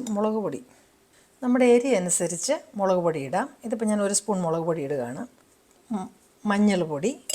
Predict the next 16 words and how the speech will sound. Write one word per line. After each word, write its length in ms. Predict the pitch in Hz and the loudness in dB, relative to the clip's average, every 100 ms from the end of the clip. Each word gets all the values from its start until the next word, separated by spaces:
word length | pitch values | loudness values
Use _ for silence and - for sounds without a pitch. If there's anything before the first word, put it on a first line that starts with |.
| - - - - - - - _ _ _ _ - - _ _ _ _ _ _ _ _ _ _ - | 0 2 -2 -4 -4 -8 -8 _ _ _ _ -20 -20 _ _ _ _ _ _ _ _ _ _ -2
ഉപ്പ്. 260 | 262 - - - - - - - - - _ _ _ - - - - - - 247 | -2 0 -4 -4 -18 -20 -20 -20 -20 -20 _ _ _ -20 -20 -20 -20 -20 -8 -6
ഉപ്പൊക്കെ 340 | 233 247 - 208 196 | 0 0 4 4 6
ആലോചിച്ച് 420 | 214 240 233 190 | 4 2 2 0
ആദ്യം 260 | 185 196 214 | 0 4 4
ഇടണം, 220 | 170 185 208 | 4 0 -2
കൂടിപ്പോയി 400 | 196 202 190 190 | 0 0 2 -2
കഴിഞ്ഞാൽ 220 | 190 196 190 | -2 -4 -4
പിന്നെ 140 | 180 | -4
ഒന്നും 140 | 185 180 | -4 -2
ചെയ്യാൻ 160 | 165 165 | -2 -2
പറ്റില്ലല്ലോ. 420 | 160 175 151 135 - - - - - - | -6 -4 -6 -6 -10 -16 -20 -20 -12 -4
അപ്പോൾ 180 | 226 254 | -2 -2
ഇത്ര 160 | 254 277 202 | 4 4 4
ഇട്ടതിന് 300 | 214 208 202 165 | 2 0 0 0
ശേഷം 300 | 156 - 247 - 226 | -2 0 -2 -4 -2
ഇതൊന്ന് 240 | 202 175 | 0 2